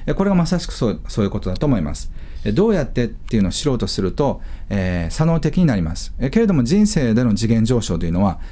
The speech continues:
えー、直線的、えー、ステップでは測れないような世界から起きます。えー、それは、えー、皆さんが想像もしないようなお金持ちだったり、有名な人だったり、パワフルな人に、えー、上からはしごを下ろしてもらって、えー、初めて次元上昇が起きるからです。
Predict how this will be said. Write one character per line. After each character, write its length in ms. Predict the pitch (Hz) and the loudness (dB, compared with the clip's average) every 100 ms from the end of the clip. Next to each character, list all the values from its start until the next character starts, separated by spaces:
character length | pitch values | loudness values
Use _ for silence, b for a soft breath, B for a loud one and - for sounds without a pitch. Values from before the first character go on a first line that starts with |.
| B B | B B
え 80 | 101 | -2
ー、 100 | - | 0
直 120 | 156 | 0
線 200 | - 160 | 0 0
的、 360 | 147 135 175 - - - | 0 0 -2 -4 -8 -4
え 60 | |
ー、 20 | |
ス 120 | - - | -2 0
テ 100 | 170 | 0
ッ 80 | |
プ 100 | - | 2
で 80 | 123 | 0
は 60 | 117 | 0
測 260 | 143 143 | 0 0
れ 60 | 165 | 2
な 120 | 160 | 2
い 20 | |
よ 60 | 151 | 2
う 20 | |
な 80 | 139 | 2
世 160 | 127 147 | 0 0
界 180 | 143 | 0
か 120 | - 208 | 2 0
ら 180 | 123 B B - | 0 B B -4
起 80 | 98 | -2
き 100 | 82 | -2
ま 140 | - | -2
す。 180 | - - - | -6 -8 -4
え 60 | 120 | -2
ー、 40 | |
そ 140 | 123 165 | 0 2
れ 60 | |
は、 200 | 160 147 B B - | 2 -2 B B -2
え 80 | |
ー、 40 | 135 | 2
皆 180 | 143 135 | 2 2
さ 120 | 127 | 2
ん 20 | |
が 80 | 117 | 2
想 180 | - 147 | 0 0
像 160 | 151 143 | 0 0
も 100 | 135 | 0
し 120 | 160 | 0
な 80 | 143 | 2
い 40 | |
よ 60 | 131 | 2
う 20 | |
な 140 | 127 | 2
お 60 | 90 | 0
金 160 | 113 104 | 2 4
持 120 | 104 | 2
ち 80 | 110 | 0
だ 80 | |
っ 80 | 104 | 0
た 100 | - | 0
り、 80 | 90 | 2
有 120 | 101 | 4
名 120 | 104 | 4
な 80 | 101 | 2
人 160 | 98 104 | 0 -2
だ 60 | |
っ 40 | 85 | 0
た 120 | 87 | -2
り、 60 | 82 | 0
パ 160 | 131 | -2
ワ 80 | 120 | 0
フ 100 | - | 0
ル 60 | 101 | 0
な 100 | 95 | 0
人 180 | - | 0
に、 220 | 139 147 B B B - | 0 0 B B B -2
え 260 | 104 98 | 0 2
ー、 20 | 104 | 0
上 140 | 139 | 0
か 120 | 139 | 0
ら 60 | 127 | 0
は 80 | 123 | 0
し 140 | 156 | 0
ご 240 | 147 147 | 2 2
を 60 | 135 | 2
下 140 | - | 0
ろ 80 | 156 | 0
し 60 | 151 | 0
て 80 | 143 | 0
も 100 | 143 | 2
ら 80 | 147 | 0
っ 40 | |
て、 280 | - 214 151 B B B | 0 0 -2 B B B
え 40 | 127 | 0
ー、 20 | |
初 200 | 208 247 | 2 4
め 140 | 233 | 4
て 300 | 220 247 - - | 4 2 0 -2
次 100 | 113 | 2
元 140 | 107 | 2
上 160 | 104 101 | 2 2
昇 100 | 107 | 2
が 200 | 139 - | 0 -2
起 80 | - | -2
き 120 | - | 0
る 60 | 107 | 0
か 120 | 82 | -2
ら 60 | - | -6
で 120 | - | -8
す。 180 | - | -8